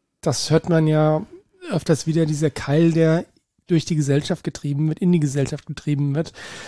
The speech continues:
Ähm, das funktioniert recht gut, oder?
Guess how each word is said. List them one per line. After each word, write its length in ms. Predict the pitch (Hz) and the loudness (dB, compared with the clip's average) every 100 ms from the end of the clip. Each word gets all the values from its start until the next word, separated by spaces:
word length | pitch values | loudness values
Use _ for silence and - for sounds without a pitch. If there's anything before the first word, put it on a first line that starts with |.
| - _ _ | -20 _ _
Ähm, 560 | 196 151 151 151 151 151 | 2 6 6 6 4 2
das 160 | 160 | -2
funktioniert 540 | - 180 - 180 180 185 | 0 0 2 4 4 4
recht 180 | 180 - | -2 0
gut, 200 | 202 147 | 2 4
oder? 260 | 143 190 | 2 0